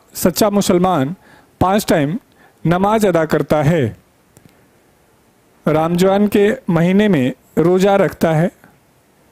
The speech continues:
जीवन में एक बार ज़रूर मक्का या मद-, मक्का और मदीना की यात्रा करता है। मक्का मदीना क्यों important है अभी हम सीखेंगे। और एक होता है ज़कात। ज़कात आज हम detail सीखने वाले हैं।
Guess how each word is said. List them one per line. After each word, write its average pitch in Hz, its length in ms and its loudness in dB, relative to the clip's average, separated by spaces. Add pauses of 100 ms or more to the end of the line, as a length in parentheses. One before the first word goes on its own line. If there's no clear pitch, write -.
(400)
जीवन 196 340 2
में 196 340 0
एक 214 260 0
बार 143 320 0 (260)
ज़रूर 185 520 2 (500)
मक्का 160 580 -2 (680)
या 160 180 0
मद-, 165 320 -4
मक्का 170 300 -2
और 185 100 0
मदीना 180 380 0
की 175 180 0
यात्रा 156 280 0
करता 180 320 -2
है। 190 100 0
मक्का 185 320 -2
मदीना 190 320 0
क्यों 208 240 0
important 202 440 0
है 202 60 2
अभी 185 100 2
हम 180 120 0
सीखेंगे। 175 560 0 (680)
और 165 180 0
एक 190 120 0
होता 208 200 0
है 214 100 2
ज़कात। 156 580 -2
ज़कात 180 420 0
आज 202 120 2
हम 202 140 2
detail 190 300 2
सीखने 190 340 0
वाले 165 260 0
हैं। 160 200 0